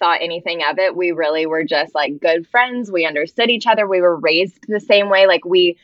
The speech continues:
were raised politically the same way, and we were raised in our beliefs and our morals.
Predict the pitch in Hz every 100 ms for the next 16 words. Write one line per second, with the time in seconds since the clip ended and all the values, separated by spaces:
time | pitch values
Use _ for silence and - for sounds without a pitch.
0 | _ _ 208 202 190 196 202 - _ _
1 | _ _ - 226 185 190 233 285 277 285
2 | 285 285 285 285 214 220 208 196 185 175
3 | 185 170 _ _ _ _ _ 208 208 180
4 | 170 180 170 156 165 175 165 151 156 147
5 | 160 196 240